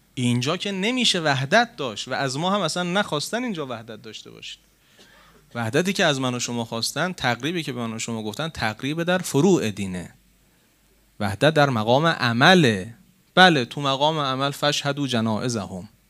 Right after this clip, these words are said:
عودوا مرضاهم. درسته؟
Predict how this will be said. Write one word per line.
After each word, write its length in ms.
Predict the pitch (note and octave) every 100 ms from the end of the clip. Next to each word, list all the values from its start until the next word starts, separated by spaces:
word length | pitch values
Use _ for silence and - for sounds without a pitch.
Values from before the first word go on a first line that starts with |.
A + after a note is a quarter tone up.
| _ _ _ _ _ _ _
عودوا 360 | C3 C3+ D3 C#3
مرضاهم. 760 | A#2 A2 A#2 D3 C3+ A2+ F#2+ - _ _ _ _ _ _ _ _ _ _
درسته؟ 540 | G#2 A#2 - D#3 D#3+